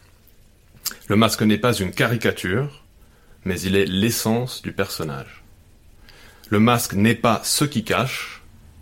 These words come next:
mais ce qui révèle. Le masque n'est pas nouveau, mais il était là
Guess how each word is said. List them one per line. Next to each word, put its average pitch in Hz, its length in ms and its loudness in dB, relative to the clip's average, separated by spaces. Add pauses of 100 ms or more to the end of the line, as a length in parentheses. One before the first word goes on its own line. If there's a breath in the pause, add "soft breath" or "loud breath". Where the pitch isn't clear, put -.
(120)
mais 92 180 0
ce - 140 -4
qui 98 180 -4
révèle. 73 380 -6 (840)
Le 87 80 -4
masque 101 300 2
n'est 90 160 -2
pas 85 300 -4
nouveau, 92 440 0 (540)
mais 87 100 -4
il 85 80 -4
était 85 200 -4
là 82 260 -4